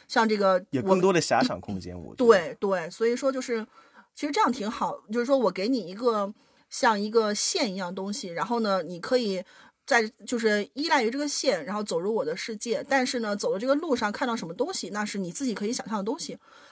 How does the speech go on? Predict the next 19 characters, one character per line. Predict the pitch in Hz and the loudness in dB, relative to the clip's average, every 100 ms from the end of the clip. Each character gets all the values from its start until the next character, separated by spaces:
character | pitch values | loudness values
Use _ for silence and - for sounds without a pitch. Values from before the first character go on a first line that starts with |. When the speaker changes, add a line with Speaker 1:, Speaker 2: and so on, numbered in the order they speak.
| - - | -12 -4
Speaker 1:
对 | 220 | 0
吗？ | 196 - | 0 0
我 | 202 | 2
觉 | 196 | 4
得 | 262 | 6
这 | 370 | 6
样 | |
的 | 277 | 4
话 | - 220 190 _ - | 0 -2 -4 _ -10
还 | - 196 | -4 -2
是 | 247 | 0
蛮 | 220 180 269 | 0 0 0
好， | 233 151 196 | -2 -4 -2
就 | 220 | -4
是 | 208 | -2
说， | 202 220 214 214 _ _ - - _ _ _ _ _ - | -2 -2 -2 -6 _ _ -20 -20 _ _ _ _ _ -6
呃， | 185 196 190 | 2 4 4
能 | 190 214 | 2 0
够， | 262 247 214 196 208 | 4 4 4 -2 -6